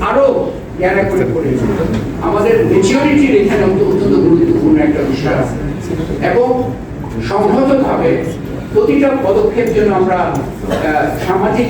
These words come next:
পরীক্ষার মাধ্যমে পদক্ষেপের কার্যকারিতা নিয়ে চিন্তা করি। এবং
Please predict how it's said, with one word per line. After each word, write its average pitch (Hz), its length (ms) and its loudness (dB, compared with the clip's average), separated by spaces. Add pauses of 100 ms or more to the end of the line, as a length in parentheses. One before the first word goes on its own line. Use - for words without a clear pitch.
পরীক্ষার 196 420 2
মাধ্যমে - 440 2 (420)
পদক্ষেপের 196 540 2
কার্যকারিতা 165 680 0
নিয়ে 160 180 2
চিন্তা - 240 0
করি। 156 240 0 (640)
এবং 294 500 2